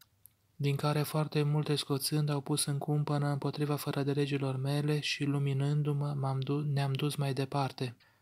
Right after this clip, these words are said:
Vama a optsprezecea, a sodomiei și gomoriei.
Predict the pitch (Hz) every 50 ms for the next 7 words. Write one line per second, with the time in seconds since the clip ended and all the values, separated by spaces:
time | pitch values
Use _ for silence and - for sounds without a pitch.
0 | _ _ _ _ _ _ _ _ - 135 139 143 147 147 147 143 147 - 151 147
1 | 147 147 143 143 - - - - 143 139 127 139 143 139 - - 151 151 156 160
2 | - _ - 143 131 - - 143 139 139 135 131 135 139 143 147 147 147 147 143
3 | - - 151 143 139 139 135 135 135 135 139 131 127 120 123 120 -